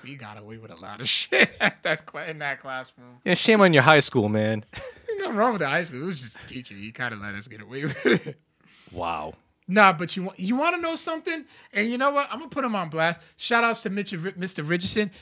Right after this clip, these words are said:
Speaker 1: You would honestly love him.
Speaker 2: Really?
Speaker 1: Yeah. Like, we wa-,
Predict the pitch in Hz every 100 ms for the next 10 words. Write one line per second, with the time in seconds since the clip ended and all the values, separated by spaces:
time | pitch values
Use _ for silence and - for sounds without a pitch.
0 | _ 135 143 196 277 311 294 208 - 165
1 | 185 202 196 208 196 202 - _ _ _
2 | _ _ _ _ - 135 139 175 170 143
3 | 113 117 _ _ _ - _ 123 101 73
4 | - _ - 170 117 - _ _ _ _
5 | 196 185 151 165 269 240 185 208